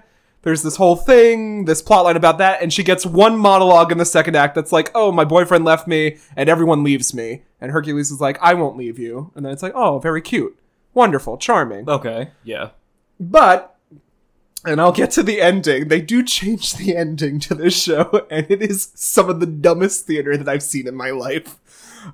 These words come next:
Speaker 1: Um, but other than that, they, they expand on Herc, the guy playing Hercules, very likable. He did it off Broadway, where it
Speaker 2: Mm-hmm.
Speaker 1: got rave reviews.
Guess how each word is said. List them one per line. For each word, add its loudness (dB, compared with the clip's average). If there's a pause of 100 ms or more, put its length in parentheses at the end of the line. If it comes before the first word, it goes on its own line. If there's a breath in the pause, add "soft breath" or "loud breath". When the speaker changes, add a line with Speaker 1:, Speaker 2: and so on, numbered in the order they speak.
Speaker 1:
Um, 0
but 4 (160)
other -2
than -10
that, 4
they, -6
they -4
expand 2
on 2
Herc, 2
the 0
guy 6
playing 0
Hercules, -4
very 2
likable. 2
He -6
did 0
it 0
off 0
Broadway, 2
where -2
it -2
Speaker 2:
Mm-hmm. -6
Speaker 1:
got 0
rave 2
reviews. -2